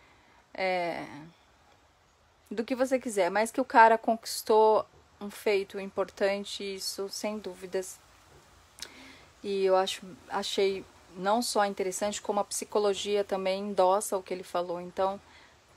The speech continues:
é pra se pensar. E eu quis trazer isso pra você, tá bom? Espero que você goste, dê like nesse vídeo, se inscreva no canal, deixe seus comentários do que você quer ouvir.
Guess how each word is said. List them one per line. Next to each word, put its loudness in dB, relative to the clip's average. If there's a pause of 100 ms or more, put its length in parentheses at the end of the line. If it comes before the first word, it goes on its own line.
(460)
é 4
pra 0
se -6
pensar. -2
E -4
eu -2
quis -8
trazer -4
isso -10
pra -6
você, -10
tá -12
bom? 2 (400)
Espero 4
que -10
você -4
goste, 8
dê 2
like 4
nesse -10
vídeo, 0
se -4
inscreva 2
no -4
canal, 8 (400)
deixe 8
seus 2
comentários 4
do -8
que -6
você -4
quer 2
ouvir. -4